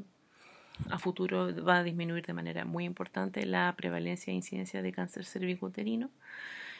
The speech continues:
y que nuestra labor como médicos es, eh, siempre ofrecerle a la paciente en la consulta, eh, un Papa Nicolau, un test de V P H en, en, en la manera de lo posible para, <clears throat> para la prevención de esta,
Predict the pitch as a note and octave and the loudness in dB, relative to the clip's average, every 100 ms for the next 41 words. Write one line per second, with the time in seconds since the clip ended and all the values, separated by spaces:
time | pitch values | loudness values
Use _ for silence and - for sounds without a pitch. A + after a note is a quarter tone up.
0 | - - A#3 C4 B3+ C4+ C#4 A3+ G#3 - | -8 -4 0 4 4 4 2 0 0 2
1 | G3+ G3 G3 G3 F#3+ F#3+ A3+ B3 A#3+ A#3 | 2 4 4 2 2 4 6 6 4 2
2 | B3 A#3 - G#3 G#3+ A3+ - - F#3 F3+ | -2 -2 -2 2 2 2 -4 0 4 6
3 | F3 F3 - A3 G#3+ G3+ F#3+ F#3 G3 G3 | 4 0 0 -2 0 -2 -2 -2 0 0
4 | F#3+ F3+ F3 G#3 G#3 G#3 F#2 F3 F3 E3+ | 0 0 0 2 2 2 2 2 0 -4
5 | - B3 A#3 - A#3 - - - - - | 0 2 2 -2 -6 -8 -10 -10 -10 -10
6 | - - - - - F3+ F3+ - F#3 F3 | 0 2 2 2 2 2 2 2 0 2
7 | F3 F3+ E3 - F#3 E3+ D#3+ E3+ F3+ F3+ | 0 -2 -2 -2 0 0 0 2 4 4
8 | E3+ F#3 F3 F3+ E3 F3 F#3+ G3+ A3 G#3+ | 2 -2 0 0 2 4 4 4 -2 -2
9 | - - - F#3 F#3+ - F3+ F3 F3 E3+ | -2 -4 -4 -4 -4 -6 -6 -4 -2 -2
10 | E3+ E3+ E3+ E3 D#3+ - - A2+ G#2 G2 | -2 -2 -2 -2 -2 0 2 2 2 2
11 | F#2+ F#2 - _ - A#3 A#3 A3+ G3+ F3+ | 4 4 0 _ -2 4 10 10 10 4
12 | F3+ E3 D#3+ D#3+ D#3+ - F#3 F#3 - F#3+ | 4 6 4 2 0 0 2 0 0 2
13 | - - F#3 | 2 2 -2